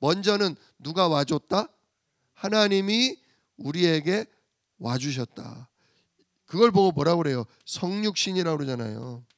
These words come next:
성육신. 영이신 하나님이 영으로 안 오고 뭐로 오셨어요? 육신을 입고 오셨다, 그거예요. 육신을 입고 육신의 몸을 이루셨다. 왜요?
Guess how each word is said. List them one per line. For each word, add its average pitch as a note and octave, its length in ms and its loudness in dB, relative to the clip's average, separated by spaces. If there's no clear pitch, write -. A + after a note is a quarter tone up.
성육신. F#3 1080 -4
영이신 G3+ 640 6
하나님이 F3 600 4
영으로 F3+ 500 2
안 D3+ 140 0
오고 D#3 280 0
뭐로 F3 340 4
오셨어요? D#3 580 -2
육신을 A3+ 600 2
입고 G#3+ 460 2
오셨다, G3 480 2
그거예요. D#3 340 -2
육신을 F3 480 -6
입고 D#3+ 500 -4
육신의 F#3+ 460 -2
몸을 F3 360 2
이루셨다. E3+ 720 2
왜요? D#3+ 400 4